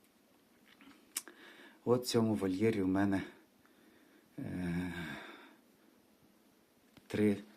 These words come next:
дорослі особинки. В слідуючому вольєру це молодня. От є, я їх ще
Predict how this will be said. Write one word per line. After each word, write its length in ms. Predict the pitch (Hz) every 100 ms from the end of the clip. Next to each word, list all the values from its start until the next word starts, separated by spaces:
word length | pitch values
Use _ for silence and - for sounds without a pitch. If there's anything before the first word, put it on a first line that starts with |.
| -
дорослі 640 | 85 95 98 90 - 82
особинки. 720 | 92 87 - 80 71 71 - - - - - - - - - - -
В 60 |
слідуючому 760 | - - 117 - 135 - 107 98
вольєру 560 | 92 92 87 90 80 80 - - - - - - - - - - - - - - - - -
це 260 | - 110 110 -
молодня. 540 | 110 113 113 107 104 87 - - - 107 104 - - - - - - - - - - - - - - - - - - - - - - - - - - - - - - - - - - - - - - - -
От 320 | - 107 92
є, 240 | 104 101 90
я 180 | 90 107
їх 220 | 90 90
ще 380 | - - 101